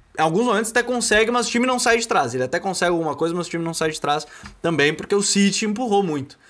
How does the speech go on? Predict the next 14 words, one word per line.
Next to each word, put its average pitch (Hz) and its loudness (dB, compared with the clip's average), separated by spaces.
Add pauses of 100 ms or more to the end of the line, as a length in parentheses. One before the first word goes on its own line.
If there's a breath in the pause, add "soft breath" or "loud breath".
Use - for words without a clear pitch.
(240 soft breath)
o, 127 -4
o 131 0
Atlético 135 -4
de 135 -2
Madrid. 131 -2
Tem 127 -2
as 131 -2
duas 151 2
óticas 127 -2
pra 127 -4
essa, 120 -6 (300 loud breath)
pra 127 -4
essa 127 -2
partida. 123 -4